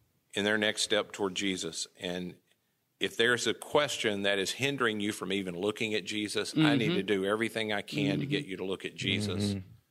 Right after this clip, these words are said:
Speaker 1: But a large part of it is relational. I know people, I know people that have genuine questions that are listening to this are really gonna be offended, but I don't, I don't mean to offend you.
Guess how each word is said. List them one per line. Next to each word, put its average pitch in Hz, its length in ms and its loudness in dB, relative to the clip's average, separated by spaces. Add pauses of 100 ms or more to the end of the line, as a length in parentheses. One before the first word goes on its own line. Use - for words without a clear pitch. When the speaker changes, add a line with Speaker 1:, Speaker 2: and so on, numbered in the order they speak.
(480)
Speaker 1:
But 101 320 -2 (220)
a 107 60 -6 (540)
large 147 440 0
part 170 220 2
of 113 140 2
it 98 60 -4
is 92 160 -6
relational. 95 680 -2
I 104 100 0
know 113 180 2
people, - 380 -8
I 113 120 2
know 123 140 2
people 120 300 -2
that 107 100 4
have 104 120 0
genuine 107 340 -2 (180)
questions 101 460 -2
that 95 80 -8
are 95 180 -6 (100)
listening 101 340 -4
to 90 40 -10
this 92 320 -4
are 90 100 -6
really 95 220 -6
gonna 92 180 -8
be 90 140 -6
offended, 85 500 -8
but 85 280 -6
I 98 120 -2
don't, 95 220 -6
I 101 60 -2
don't 95 160 -4
mean 95 180 -2
to 92 60 -4
offend 87 360 -8
you. 85 160 -12